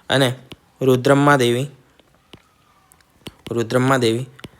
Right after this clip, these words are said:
તે પોતાની જાતને પુરુષના નામથી અભિલેખોમાં, અભિલેખોમાં તેમને ઓળખાવ્યા છે.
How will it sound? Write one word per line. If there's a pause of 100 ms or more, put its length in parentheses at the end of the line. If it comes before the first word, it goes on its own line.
(120)
તે
પોતાની
જાતને (640)
પુરુષના
નામથી (560)
અભિલેખોમાં, (1400)
અભિલેખોમાં (1900)
તેમને (1700)
ઓળખાવ્યા
છે.